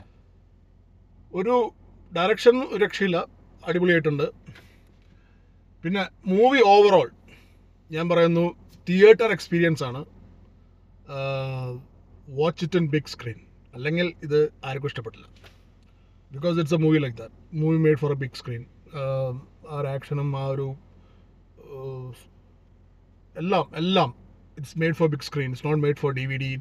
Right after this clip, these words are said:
straight to D V D, അങ്ങനെയല്ല. It's a big screen movie. ആ big സ്ക്രീനിൽ കണ്ടാൽ മാത്രമേ അതിൻ്റെ ഒരു, ആഹ്, എഫക്റ്റും അതിൻ്റെ ഒരു, ഏഹ്, ഭംഗിയൊക്കെ നമുക്ക് ആസ്വദിക്കാൻ പറ്റുള്ളൂ. So die hard alien, aliens-ൻ്റെ മൂവിയുടെ ഫാൻസിന് ഇത് ഭയങ്കരമായിട്ട് ഇഷ്ടപ്പെടും.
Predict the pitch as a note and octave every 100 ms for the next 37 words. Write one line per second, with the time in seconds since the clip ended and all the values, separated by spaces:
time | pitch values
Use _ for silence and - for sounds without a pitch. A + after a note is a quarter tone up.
0 | D3 - C3+ C#3 C3+ C#3 C3 B2+ C3+ G#2+
1 | - - - - - - E3+ E3 E3+ -
2 | F#3 E3+ E3 F3+ F3+ - C3+ C3+ C#3+ D3+
3 | D#3+ - - D3+ - - E3 E3+ D#3+ D#3+
4 | D#3 D3+ D3+ D3 D3+ D3+ D3 D3+ _ _
5 | - - - _ - C#3+ C3+ C3+ C3 B2+
6 | C3 C#3 - D3+ D#3+ D#3 C#3+ C#3 C#3+ D3
7 | C#3+ C#3 C3+ - D#3 C#3+ C3+ C#3 - -
8 | - - D3+ D3 E3+ E3+ E3+ D#3+ D3+ C3+
9 | C#3+ E3 D#3+ D#3+ C3 A#2 A2 - - -
10 | - - E3+ E3 F3 G#3 G3+ A#3 F#3+ F#3
11 | G3 G#3 G3 - F#3 F3 F#3 G3 F#3+ F3+
12 | F3+ F#3 E3+ E3+ F3+ F3 - D3 D#3 D#3+
13 | D#3+ D#3+ D3+ D#3+ D#3 - - - - -
14 | _ - C3+ E3+ F3+ F3 - D#3+ E3+